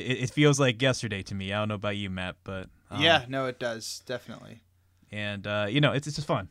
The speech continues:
Speaker 1: It's, uh, I, I can't believe we're this far, and, and, you know, a hundred
Speaker 2: I
Speaker 1: episodes
Speaker 2: can't
Speaker 1: in.
Speaker 2: believe, I can't believe we haven't missed a month.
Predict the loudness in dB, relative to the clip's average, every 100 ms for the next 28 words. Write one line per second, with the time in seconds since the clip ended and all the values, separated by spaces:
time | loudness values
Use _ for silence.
0 | _ -10 -10 -6 -4 0 2 2 0 _
1 | -20 -20 -18 -8 -2 2 2 4 2 2
2 | 0 0 2 4 4 4 0 -4 -6 -4
3 | -2 -2 -4 -8 -8 4 6 8 6 8
4 | 6 8 8 8 6 2 -2 -8 -20 _
5 | -2 0 0 -2 -2 -4 -4 -6 -6 -10
6 | -8 -8 -4 -4 -6 -10